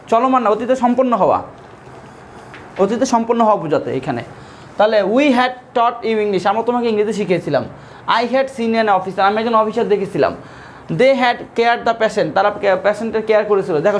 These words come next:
সবগুলোতে কিন্তু মূল ভার্বের past participle form থাকবে, just কি has have বাদ হয়ে কি had হয়ে গেছে। তাহলে খুব সহজে তোমরা বুঝতে পারছো, রতন had drunk, had watched our live class, রতন আমাদের লাইভ ক্লাস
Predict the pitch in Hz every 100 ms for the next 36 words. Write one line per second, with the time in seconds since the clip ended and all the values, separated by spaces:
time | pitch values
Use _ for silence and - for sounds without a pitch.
0 | 214 190 226 220 220 214 208 208 226 226
1 | 214 214 208 208 220 214 208 226 202 220
2 | 220 - - - 208 220 - 214 151 -
3 | - - 180 208 226 196 208 202 185 202
4 | 226 214 165 196 185 180 165 131 - 107
5 | - - - - 202 226 247 240 - 247
6 | 254 254 220 233 214 214 214 208 175 175
7 | - - - 202 214 254 240 226 180 208
8 | 233 226 - - - 202 208 202 214 226
9 | - - 202 196 190 190 - 151 143 175
10 | 185 226 220 240 190 180 180 240